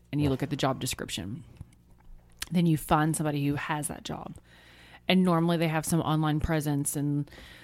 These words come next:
Speaker 1: some, like, about me and what they do. And then you, like, copy their bio of, like, their job description of what it is they do. And then you transform that language into your own, like, this is the things that I'm good at.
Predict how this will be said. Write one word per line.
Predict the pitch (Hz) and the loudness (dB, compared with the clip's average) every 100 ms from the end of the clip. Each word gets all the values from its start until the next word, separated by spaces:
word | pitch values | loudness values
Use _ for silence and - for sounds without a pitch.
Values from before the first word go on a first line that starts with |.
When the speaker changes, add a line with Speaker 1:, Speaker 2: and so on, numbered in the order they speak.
| - | -10
Speaker 1:
some, | - 185 170 | 0 2 2
like, | 160 - | 2 0
about | 170 143 - | -2 -2 2
me | 233 277 247 175 | 6 8 8 6
and | |
what | 151 147 | 2 2
they | 165 | 0
do. | 208 185 | 4 4
And | 156 | 2
then | 151 | 0
you, | 156 | 0
like, | 156 147 | 0 -4
copy | - - 156 165 156 | -8 -4 -2 0 0
their | 151 | 0
bio | 143 156 160 185 190 185 185 180 | -2 0 2 4 4 4 6 6
of, | 165 160 | 4 0
like, | 147 139 | -6 -2
their | 147 | -2
job | 139 143 143 | -2 -2 0
description | 175 175 226 - 247 | -2 0 -2 0 2
of | 220 | 4
what | 160 | 4
it | 156 | 2
is | 147 | 0
they | 147 139 | -2 -2
do. | 147 170 214 220 | 2 2 2 0
And | - 156 | 2 2
then | 156 | 2
you | 151 | 0
transform | 147 - 165 160 - 156 | -2 -4 -4 -2 -2 -2
that | 147 | -2
language | 107 151 156 147 135 | -2 -2 0 -2 -2
into | 143 147 | -2 0
your | 139 143 - | -2 -2 -4
own, | 151 151 147 147 147 | 0 0 0 0 -2
like, | 135 139 - | -4 -8 -8
this | 151 - | -6 -6
is | 160 - | -6 -4
the | |
things | 175 165 160 | -2 0 0
that | 185 | 0
I'm | 214 | 0
good | 226 311 | 4 6
at. | 254 147 - | 4 2 -4